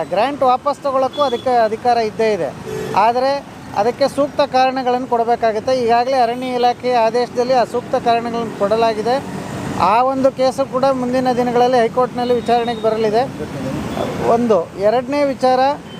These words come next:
ಈಗಾಗಲೇ ನಾವು ಸಂಘಟನೆ ಕಡೆಯಿಂದನೂ ಆ ಒಂದು ಹತ್ತು ಎಕರೆ ಜಾಗ ಏನಿದೆ,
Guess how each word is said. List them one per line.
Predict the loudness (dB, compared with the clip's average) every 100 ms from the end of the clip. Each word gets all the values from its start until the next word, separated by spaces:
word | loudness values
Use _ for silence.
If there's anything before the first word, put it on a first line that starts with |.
| -6 -2
ಈಗಾಗಲೇ | 2 2 2 0
ನಾವು | 0 -2
ಸಂಘಟನೆ | -2 -2 0 -2 -2
ಕಡೆಯಿಂದನೂ | 0 2 2 0 -2 -2 -4 0
ಆ | 2 2
ಒಂದು | 2 0 2 2 2 0 2 2
ಹತ್ತು | 0 0 2 4
ಎಕರೆ | 2 2 2
ಜಾಗ | 2 2
ಏನಿದೆ, | 0 -2 -2 -2 -2